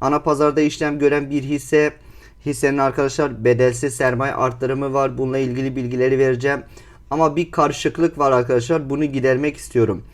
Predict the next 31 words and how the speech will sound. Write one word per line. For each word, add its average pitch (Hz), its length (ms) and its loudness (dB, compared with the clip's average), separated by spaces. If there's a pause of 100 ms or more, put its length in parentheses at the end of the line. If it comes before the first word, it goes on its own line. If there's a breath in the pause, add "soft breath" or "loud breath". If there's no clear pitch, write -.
(360 soft breath)
Bakın, 160 220 0
İhlas 160 500 2
Haber 151 420 0
Ajansı'nın 135 800 0
bir 165 100 0
sürü 151 340 -4
iştirakçısı, 127 760 -4
yani 135 420 0
İhlas'la 135 520 0
ilgili, 123 440 -2
İhlas, 127 920 -4 (300)
İhlas'la 135 640 -2
başlayan 117 560 0 (520 soft breath)
ve 135 180 2
arkadaşlar 135 600 0
bir 156 80 0
sürü 147 260 -2
şirket 143 480 -4
ve 139 80 2
holdingler 139 640 -2
var 117 300 0
borsa 131 280 0
İstanbul'da 120 500 0
işlem 117 400 -2
gören. 127 340 -2 (360 loud breath)
İhlas 143 420 0
Haber 160 280 2
Ajansı'nı 131 540 0
onlarla 151 460 0
karıştırmamanız 127 880 0
için 170 360 -2